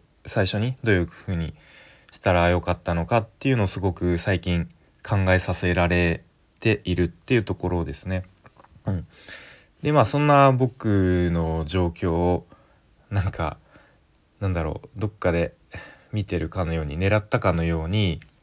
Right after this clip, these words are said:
結構いろんな音声メディアとか音声配信で、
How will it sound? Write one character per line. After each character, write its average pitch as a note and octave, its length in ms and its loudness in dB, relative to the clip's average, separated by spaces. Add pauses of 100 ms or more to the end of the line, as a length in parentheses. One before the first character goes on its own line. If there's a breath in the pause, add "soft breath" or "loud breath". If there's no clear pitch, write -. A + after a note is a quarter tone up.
(640)
結 B2+ 80 -8
構 F#2+ 140 0
い F#2 60 2
ろ G2 120 2
ん G2+ 80 2
な G2 140 4
音 G#2+ 260 4
声 G2+ 440 2
メ G2+ 160 2
デ E2+ 80 -2
ィ E2+ 100 2
ア D#2+ 40 -4
と - 120 -12
か - 140 -6
音 F2+ 180 -2
声 F2+ 180 -2
配 F2+ 200 0
信 D#2 260 -8
で、 E2+ 240 -2